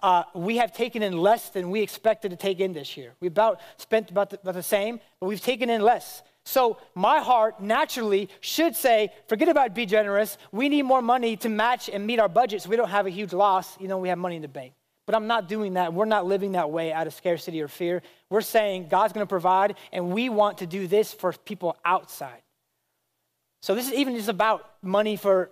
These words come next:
the lights and salary. This is all for excess outside of that to bless people. And I wanna believe that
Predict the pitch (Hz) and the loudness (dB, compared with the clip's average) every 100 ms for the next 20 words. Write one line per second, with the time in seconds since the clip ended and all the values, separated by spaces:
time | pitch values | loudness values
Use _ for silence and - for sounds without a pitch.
0 | _ 175 165 190 214 - - 165 196 196 | _ -4 0 2 0 -4 -10 -6 0 4
1 | 190 175 170 226 214 170 - 175 190 185 | 4 2 -2 -6 -8 -8 0 4 6 4
2 | 170 - _ - 175 - - 196 - 175 | 0 -8 _ -4 -4 -4 -6 -6 -4 -6
3 | - - 190 196 - - 180 196 185 165 | -6 -2 -2 -2 -6 -2 0 0 0 -2
4 | 160 147 147 151 147 - - 139 135 127 | -4 -4 -10 -10 -12 -16 -20 -20 -20 -20
5 | _ _ _ 160 180 175 160 160 170 147 | _ _ _ -4 -2 -2 -4 -4 -4 -2
6 | 160 139 | -4 -4